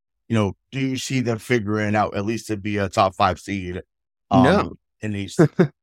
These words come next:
Speaker 2: No,
Speaker 1: No?
Speaker 2: it's, it's kind of a bummer. I, I mean, j-, as a basketball purist, it's kind of a bummer. As a Celtics fan, it's not.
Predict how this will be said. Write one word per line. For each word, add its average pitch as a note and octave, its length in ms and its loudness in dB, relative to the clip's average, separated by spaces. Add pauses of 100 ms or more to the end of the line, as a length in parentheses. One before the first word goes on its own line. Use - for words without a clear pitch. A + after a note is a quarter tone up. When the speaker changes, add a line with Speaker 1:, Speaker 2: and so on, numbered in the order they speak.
(220)
Speaker 2:
No, B2+ 360 6
Speaker 1:
No? A#2 120 -4
Speaker 2:
it's, - 300 -10
it's C3 180 2
kind E3+ 200 0
of F#3 80 0
a A#2+ 40 0
bummer. B2 380 2
I, A#2+ 260 -4
I B2+ 60 -8
mean, B2+ 340 -4
j-, C#3+ 200 -6
as C3 140 0
a C3 40 0
basketball D3 540 0
purist, A2 420 -8
it's - 80 -18
kind A2 160 -6
of A2 60 -2
a A2 40 -4
bummer. A2+ 300 -2
As A#2 140 0
a - 20 -2
Celtics A#2+ 420 2
fan, A2 140 -4
it's - 160 -10
not. - 80 -12